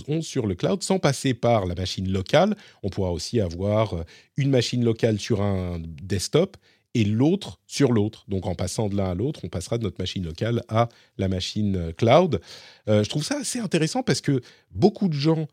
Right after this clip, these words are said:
beaucoup de sociétés commencent à s'intéresser à ces solutions de cloud, euh, parce que c'est beaucoup plus sécurisé, en fait. C'est maintenu par le service informatique de la boîte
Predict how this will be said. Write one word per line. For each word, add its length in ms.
beaucoup 280
de 60
sociétés 520
commencent 280
à 60
s'intéresser 580
à 80
ces 160
solutions 560
de 140
cloud, 500
euh, 520
parce 160
que 120
c'est 240
beaucoup 480
plus 140
sécurisé, 460
en 100
fait. 220
C'est 160
maintenu 500
par 340
le 80
service 360
informatique 580
de 80
la 120
boîte 360